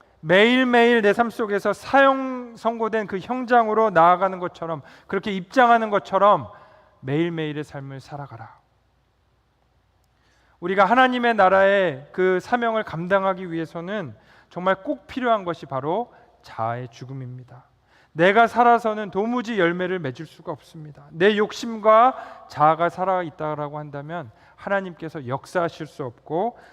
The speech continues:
하나님께서, 어, 열매 맺는 삶을 살아갈 수 없게,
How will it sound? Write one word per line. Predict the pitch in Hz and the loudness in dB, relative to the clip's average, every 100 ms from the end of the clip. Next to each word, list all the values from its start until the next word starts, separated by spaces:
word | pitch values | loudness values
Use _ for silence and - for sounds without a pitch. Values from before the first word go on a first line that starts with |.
| _ | _
하나님께서, | - 175 170 160 151 143 160 175 240 - - _ | -8 -8 -8 -12 -12 -10 -4 -2 -4 -8 -20 _
어, | 117 | -16
열매 | 110 139 165 165 | -8 -6 -4 -8
맺는 | 139 135 139 | -8 -12 -14
삶을 | 139 143 143 | -14 -14 -14
살아갈 | - 165 147 | -14 -12 -14
수 | - _ 147 | -18 _ -20
없게, | 107 - _ 131 147 208 | -20 -20 _ -12 -10 -12